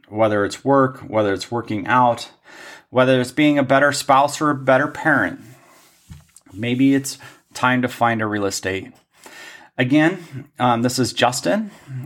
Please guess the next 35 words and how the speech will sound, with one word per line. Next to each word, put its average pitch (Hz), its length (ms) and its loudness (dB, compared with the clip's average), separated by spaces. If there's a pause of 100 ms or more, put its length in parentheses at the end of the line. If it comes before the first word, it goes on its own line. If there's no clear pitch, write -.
(100)
Um, 110 500 0
I 117 80 0
got 113 180 4
a 110 80 0
couple 147 280 -2
businesses, 165 600 -2
so 135 100 0
you 127 180 2
could 127 180 -2
reach 131 300 0
out 127 180 2
to 131 100 -6
me 131 140 0
for 120 380 -4
a - 100 -4
couple 135 300 -4
things. 147 460 -2
I 110 200 0
have 113 180 -2
a 113 60 2
leadership, 135 600 -2
personal 135 320 -2
growth 131 340 -2
business. 165 340 -4
So 110 240 -4
if, 104 140 -10 (380)
if 135 120 -2
you're 160 100 2
looking 175 260 0
for 160 100 -2
some 139 180 -2
personal 160 380 -2
growth 147 540 -2 (440)
stuff, - 580 -4 (120)
I 113 300 -4